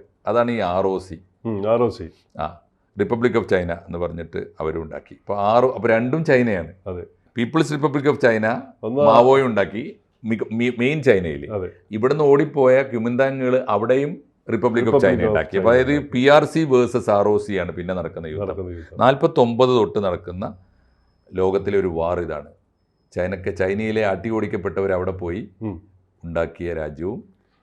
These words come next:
Speaker 1: മാവോ അധികാര, മാവോ ആയുധത്തിൽ, ആയുധ പ്രയോ-, ആയുധ വിപ്ലവ-, സായുധ വിപ്ലവത്തിലൂടെ പിടിച്ചെടുത്ത രാജ്യവും തമ്മിലുള്ള പോരാട്ടം.
Speaker 2: അത് actually ഒരു സിവിൽ വാർ എന്ന് പറയാം.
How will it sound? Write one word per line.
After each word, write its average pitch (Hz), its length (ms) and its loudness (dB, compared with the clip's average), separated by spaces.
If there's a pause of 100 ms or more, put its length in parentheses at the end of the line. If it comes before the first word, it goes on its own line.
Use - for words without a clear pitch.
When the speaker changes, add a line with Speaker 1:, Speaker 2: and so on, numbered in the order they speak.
(640)
Speaker 1:
മാവോ 98 640 0
അധികാര, 92 320 0 (180)
മാവോ 101 540 2
ആയുധത്തിൽ, 95 720 -4
ആയുധ 110 300 0
പ്രയോ-, 104 360 0
ആയുധ 104 280 0
വിപ്ലവ-, 101 360 0
സായുധ 104 340 0
വിപ്ലവത്തിലൂടെ 101 540 -2
പിടിച്ചെടുത്ത 90 480 -6
രാജ്യവും 85 360 -6
തമ്മിലുള്ള 82 340 -8
പോരാട്ടം. 101 480 0
Speaker 2:
അത് 117 80 4
actually 160 240 2
ഒരു 160 80 2
സിവിൽ 147 260 -2
വാർ 156 200 6
എന്ന് 151 260 0
പറയാം. 117 240 2